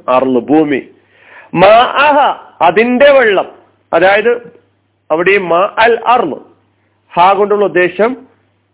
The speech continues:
അർളാണ്, ഭൂമിയാണ്. മാ എന്ന് പറഞ്ഞാൽ അറിയാം, അതിന്റെ ബഹുവചനം, ഏഹ്, മറ്റുള്ള, ഏഹ്, രൂപങ്ങളൊക്കെ തന്നെ നമ്മൾ പഠിച്ചിട്ടുണ്ട്. വെള്ളം എന്ന്.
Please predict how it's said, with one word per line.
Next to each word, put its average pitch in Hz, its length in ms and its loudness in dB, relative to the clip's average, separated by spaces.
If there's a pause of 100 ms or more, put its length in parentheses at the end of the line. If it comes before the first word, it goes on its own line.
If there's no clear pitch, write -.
(240)
അർളാണ്, 180 480 0
ഭൂമിയാണ്. 156 680 -2
മാ 151 340 2
എന്ന് 226 220 0
പറഞ്ഞാൽ 208 320 0
അറിയാം, 202 320 -4 (1080)
അതിന്റെ 160 240 -2
ബഹുവചനം, 180 720 -2
ഏഹ്, - 120 -2
മറ്റുള്ള, 160 320 0 (520)
ഏഹ്, 98 260 -2
രൂപങ്ങളൊക്കെ 190 640 0
തന്നെ 190 120 -2
നമ്മൾ 175 300 0 (320)
പഠിച്ചിട്ടുണ്ട്. 170 380 -2 (720)
വെള്ളം 196 380 2
എന്ന്. 156 160 -4